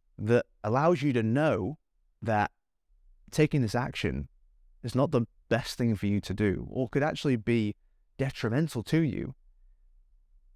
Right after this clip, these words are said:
It's that thing within you that needs to be addressed. It's that feeling within yourself that stops you from being able to control what you put in your mouth that needs to be addressed, not the weight. The weight is a symptom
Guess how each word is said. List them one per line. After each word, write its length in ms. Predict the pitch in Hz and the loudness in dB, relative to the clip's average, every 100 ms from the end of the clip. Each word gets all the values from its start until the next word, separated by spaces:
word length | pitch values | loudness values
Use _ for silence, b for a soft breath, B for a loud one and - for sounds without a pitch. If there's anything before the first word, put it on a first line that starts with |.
| - - | -18 -16
It's 160 | 120 | -4
that 180 | 156 175 | -2 -2
thing 220 | - 175 | 0 2
within 320 | 147 135 123 110 | 2 2 2 2
you 180 | 175 | 2
that 120 | 147 120 | 2 2
needs 200 | 113 - | 0 -2
to 60 | |
be 140 | 107 101 | -2 0
addressed. 580 | 95 101 - - - - _ _ _ - _ - - - - - | 0 -4 -4 -10 -14 -18 _ _ _ -20 _ -20 -20 -20 -20 -18
It's 120 | 123 | -2
that 180 | 175 165 | -2 -2
feeling 380 | - 190 196 180 | -2 0 2 4
within 260 | 147 156 147 | 4 4 2
yourself 540 | 120 - 165 165 - | 2 2 2 2 0
that 120 | - | -6
stops 480 | - - 160 - - | -6 -2 -2 -2 0
you 280 | 123 120 113 - | 2 2 0 -10
from 180 | - 131 | -6 -2
being 140 | 127 143 | 2 2
able 100 | 127 | 0
to 120 | - | -4
control 500 | - 110 - 147 147 | -8 -4 2 4 4
what 120 | 127 | 2
you 60 | - | -2
put 180 | - | -2
in 60 | 98 | 0
your 80 | 92 | 0
mouth 280 | 139 143 - | 0 -2 -4
that 100 | 123 | -2
needs 180 | 123 | -2
to 80 | - | -2
be 120 | 117 | -2
addressed, 640 | 110 107 120 123 - - - _ _ _ _ | 0 0 0 -2 -8 -16 -20 _ _ _ _
not 240 | 113 156 151 | 0 0 0
the 80 | |
weight. 480 | 107 120 120 - - - | 2 2 2 -2 -14 -4
The 80 | 120 | 0
weight 260 | 131 196 | 2 2
is 120 | 151 123 | 2 0
a 100 | 98 | -2
symptom 800 | - - 185 196 - 95 - | -4 0 0 0 -4 -6 -6